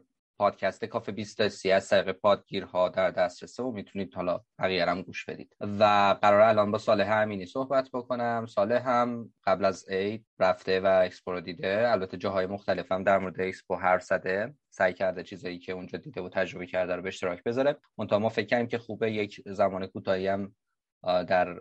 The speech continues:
اولین روزهای سال هزار و چهارصد و یک با صالحی گپی بزنیم و ازش بشنویم نکته هایی که احتمالاً بیشتر مرتبطه با مخاطب خاص ما، یعنی بچه‌های بیست ساله. خب، سا-، صالح سلام، من امیدوارم که حالت خوب باشه، سال خوبی رو شروع کرده باشی. من یه خواهشی دارم ازت،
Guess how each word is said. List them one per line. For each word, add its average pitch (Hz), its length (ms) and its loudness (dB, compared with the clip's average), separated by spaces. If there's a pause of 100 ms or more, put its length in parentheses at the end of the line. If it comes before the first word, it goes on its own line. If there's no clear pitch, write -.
اولین 90 440 -2
روزهای 92 420 -6
سال 92 240 -2
هزار 90 340 -2
و 85 40 -8
چهارصد 90 340 -4
و - 20 -8
یک 90 320 -8
با 101 100 -6
صالحی 92 400 -4
گپی 92 280 -2
بزنیم 113 380 -2
و 110 220 -4
ازش 98 340 -4
بشنویم 101 680 -4 (320)
نکته 113 220 0
هایی 101 320 4
که 110 220 -2
احتمالاً 101 520 -2
بیشتر 95 280 -2
مرتبطه 95 500 -6
با 98 120 -2
مخاطب 98 420 -2
خاص - 300 -4
ما، 113 160 -2
یعنی 95 180 -4
بچه‌های 90 320 -4
بیست - 220 -12
ساله. - 420 -10 (640)
خب، 120 100 -2
سا-، 127 360 4
صالح 131 200 8
سلام، 127 300 6
من 117 240 4 (220)
امیدوارم 104 380 0
که 120 60 -6
حالت 117 160 0
خوب 110 200 -12
باشه، 131 300 -2
سال 113 180 -2
خوبی 110 200 -8
رو 127 60 0
شروع 131 200 -6
کرده 127 300 6
باشی. 127 480 -2 (200)
من 104 100 -2
یه 107 160 2
خواهشی 110 420 4
دارم 95 200 2
ازت، 92 360 2